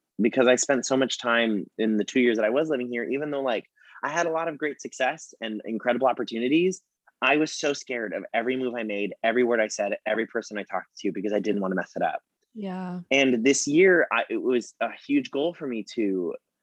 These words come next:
Speaker 1: find that power within myself, find that confidence, that joy, and that ownership of, like, of who I am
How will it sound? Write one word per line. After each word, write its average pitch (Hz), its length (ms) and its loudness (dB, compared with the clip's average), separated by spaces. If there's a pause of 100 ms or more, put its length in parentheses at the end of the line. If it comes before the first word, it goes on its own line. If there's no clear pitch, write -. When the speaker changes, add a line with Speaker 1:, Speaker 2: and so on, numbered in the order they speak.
(420)
Speaker 1:
find 143 340 0
that 135 140 2
power 131 400 0
within 117 240 -2
myself, 98 560 0 (220)
find 123 220 -4
that 101 120 -6
confidence, 107 560 -4
that 90 180 2
joy, 110 640 4
and 107 340 -6 (340)
that 107 280 2
ownership 127 540 0
of, 92 160 0
like, 95 340 0 (1300)
of 127 120 2
who 139 180 6
I 147 160 2
am 175 380 -8